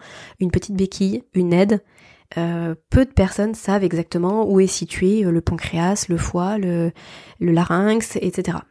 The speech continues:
Donc, euh, vraiment, le côté illustré apporte un vrai plus au livre. Ah oui, et ce qui m'a aussi beaucoup plu, c'est que justement, pour, euh, avant de mettre en place des choses dans son quotidien pour activer son nerf vague,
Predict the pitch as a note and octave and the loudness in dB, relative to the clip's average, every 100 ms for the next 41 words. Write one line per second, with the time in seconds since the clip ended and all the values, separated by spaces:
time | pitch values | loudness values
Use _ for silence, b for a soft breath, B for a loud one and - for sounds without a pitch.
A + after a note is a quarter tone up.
0 | - F3+ F#3 F3+ F#3 E3+ F3 D#4 C#4 - | -10 -4 -2 0 2 2 4 4 4 4
1 | G#3 - A3+ G3 F#3 - B3 A#3+ G3 F#3+ | 0 2 2 2 0 0 2 4 2 2
2 | G#3 - E3+ E3 F3 G3 - - G#3 - | -2 -2 -4 -2 0 0 0 -2 -4 -4
3 | F3+ E3+ F#3 - - _ _ _ _ _ | -6 -6 -6 -14 -20 _ _ _ _ _
4 | _ _ _ _ _ _ _ A3+ A#3 A3+ | _ _ _ _ _ _ _ 2 4 2
5 | - F3 - - - G3+ F#3 F3+ - E3 | 0 -4 -4 -16 -6 0 2 2 0 -4
6 | E3+ D4 D#4+ G#3+ - - F#3+ E4 - B | 2 2 2 -4 -4 0 2 2 0 B
7 | B B B - C4 C4 F#3 - - E3+ | B B B -2 0 0 -4 -4 -6 -4
8 | F3+ C#4 - A3 G3 C#4 G4+ _ - C4 | -2 -4 -4 -2 0 -2 -4 _ -2 2
9 | C4 - - G3+ G3 F#3+ F#3 F3+ F3+ F#3 | 2 0 -4 -2 0 -2 -2 -2 -4 -8
10 | - _ _ - A#3 B3+ C#4+ C4 G3 G#3 | -18 _ _ -2 0 2 2 0 0 0
11 | A3 - G#3 - G#3 G3+ - - b b | 0 0 0 2 2 2 -4 -10 b b
12 | E3 - C4 A3+ G#3 - F#3+ F3+ - E3 | -4 0 0 2 0 -2 -2 -2 -2 -2
13 | G#3 - F3 E3+ - E3+ A3 F#3 E3 D#3+ | 0 0 -4 -6 -4 -2 -2 -2 -4 -2
14 | E3+ G3 C#4 | 2 4 4